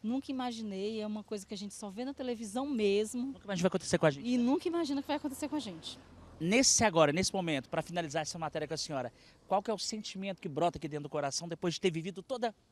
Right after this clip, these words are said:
Speaker 2: todo esse momento de pânico?
Speaker 1: Gratidão, muita gratidão, porque eu posso dizer que eu nasci de novo, né? Agora é a minha segunda data de aniversário.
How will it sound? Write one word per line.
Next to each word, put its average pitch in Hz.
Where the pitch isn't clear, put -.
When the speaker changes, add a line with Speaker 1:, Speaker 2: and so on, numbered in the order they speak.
Speaker 2:
todo 233
esse -
momento 208
de 170
pânico? -
Speaker 1:
Gratidão, 196
muita 214
gratidão, 220
porque 208
eu 175
posso 202
dizer 202
que 262
eu 214
nasci 233
de 311
novo, 269
né? 226
Agora 202
é -
a 220
minha 214
segunda 226
data 240
de 240
aniversário. 226